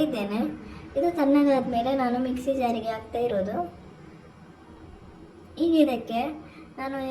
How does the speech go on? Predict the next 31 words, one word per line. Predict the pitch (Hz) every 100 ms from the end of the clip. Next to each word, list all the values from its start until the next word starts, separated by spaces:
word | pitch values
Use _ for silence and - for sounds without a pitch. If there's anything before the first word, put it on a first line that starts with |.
| 262
ಎಂಟು | 294 320 320
ಎಸಳು | 294 269 254
ಬೆಳ್ಳುಳ್ಳಿ | 262 285 294
ತಗೊಂಡಿದ್ದೇನೆ. | 262 254 226 208 208 226
ಮತ್ತು | 240 262 302
ಸ್ವಲ್ಪ | 269 269 285
ಹುಣಸೆ | 277 294 311 285
ಹುಳಿ | 262 262
ತಗೊಂಡಿದ್ದೇನೆ. | 311 320 247 208 208 226
ಒಂದು | 233 226 233 220 - 240
ಅರ್ಧ | 247 247 240
ಲಿಂಬೆಯಷ್ಟು | 240 233 226 233 - - 254 - - - - - -
ಗಾತ್ರದಷ್ಟು | 247 247 233 247 233 - 262 - 254
ಹುಣಸೆ | 277 277 - 233
ಹುಳಿ. | 220 247
ಮತ್ತು | 269 320 311
ಇದಕ್ಕೆ | 285 285 311 294
ಒಂದು | 311 311
ಕಪ್ | 277 - 294
ತೆಂಗಿನ | 294 320 302 277
ತುರಿ | 262 254
ಹಾಕ್ತಾ | 240 - 311
ಇದ್ದೇನೆ. | 233 202 214 320 - - - - - - - - - - -
ಇದರಲ್ಲಿ | 262 285 294 302
ಒಂದು | 294 285
ಕಪ್ | 285 277 320
ತೆಂಗಿನ | 294 269 262 254
ತುರಿ | 269 285
ಇದೆ. | 233 226 254
ಈಗ | 285
ಇದಕ್ಕೆ | 269 - - - -